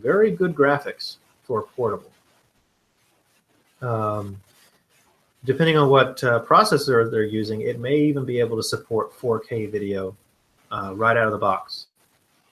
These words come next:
<clears throat> Excuse me, no special edition or anything. Just the original one might be able to do four K gaming, at least some kind of gaming,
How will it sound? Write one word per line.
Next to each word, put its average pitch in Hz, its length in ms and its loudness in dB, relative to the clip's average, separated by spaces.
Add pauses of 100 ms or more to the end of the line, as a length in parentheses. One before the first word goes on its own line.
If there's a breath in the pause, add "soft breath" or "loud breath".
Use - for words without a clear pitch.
(720)
<clears throat> 117 160 -10
Excuse 120 320 -2
me, 113 80 -2
no 123 200 4
special 120 540 0
edition 107 420 -6
or 107 120 -8
anything. 101 400 -10 (760)
Just - 200 -12
the 95 180 -2 (640)
original 110 460 -2
one 95 160 -6
might 117 240 -4
be 117 100 -2
able 107 160 0
to 101 80 -6
do 101 320 -4 (160)
four 113 200 -2
K 95 340 -6 (520)
gaming, 98 340 -6 (200)
at 143 80 2
least - 380 2
some 139 280 2
kind 113 200 0
of 98 100 -8
gaming, 95 300 -8